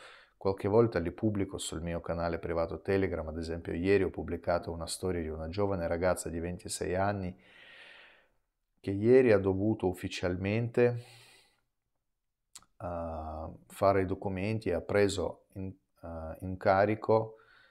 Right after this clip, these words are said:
eh, la tutela della propria sorellina di sei anni perché, eh, la sua madre e il suo patrigno sono stati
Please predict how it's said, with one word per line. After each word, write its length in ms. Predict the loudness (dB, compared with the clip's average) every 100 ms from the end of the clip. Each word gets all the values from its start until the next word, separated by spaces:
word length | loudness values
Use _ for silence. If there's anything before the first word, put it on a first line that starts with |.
| _ _ _
eh, 60 | -10
la 1080 | -6 -2 2 4 4 4 4 2 0 -4 -8 -18 -16
tutela 800 | -6 -4 2 4 6 6 4 0 -16 _ _
della 360 | -4 0 0
propria 400 | 2 2 2 -2
sorellina 720 | -2 0 2 2 2 2 0 -4
di 140 | -2
sei 320 | 0 2 2
anni 580 | 2 0 -4 -6 -6 -10 _ _ _ _ _ _ _ _ _ _ _ _
perché, 800 | -4 -4 -2 2 4 4 0 _ _ -10
eh, 60 |
la 720 | -8 -6 -6 -4 0 2 0 -2
sua 340 | -4 2 2
madre 640 | 4 4 4 2 -4 -8 _ _ _ _
e 80 | -12
il 120 | -8
suo 320 | -4 0 0
patrigno 640 | 2 -2 0 -4 -4 -4 -4
sono 260 | -4 -4
stati 420 | -4 0 0 0